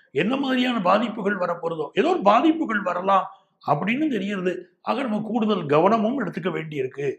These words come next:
So, டூ தௌசண்ட் டுவெண்ட்டி ஃபைவ்ல முக்கியமான விஷயம், ராசிக்கு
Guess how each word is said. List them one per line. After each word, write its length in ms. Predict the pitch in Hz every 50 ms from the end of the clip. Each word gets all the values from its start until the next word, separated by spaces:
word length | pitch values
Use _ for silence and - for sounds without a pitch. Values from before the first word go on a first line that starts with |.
| _ _ _ _ _ _ -
So, 80 | - 175 - -
டூ 80 | 196 240 269 269
தௌசண்ட் 420 | 349 330 302 - - 285 254 233 -
டுவெண்ட்டி 320 | 202 185 190 208 262 254 226 -
ஃபைவ்ல 400 | 208 226 220 214 208 196 202 220 233 226 - - - _ _ _ _ _ -
முக்கியமான 480 | 143 147 - 220 226 233 240 254 269 285 302
விஷயம், 440 | 262 226 185 - 214 214 220 226 - - - - _ _ - -
ராசிக்கு 440 | 123 156 196 214 202 277 254 190 208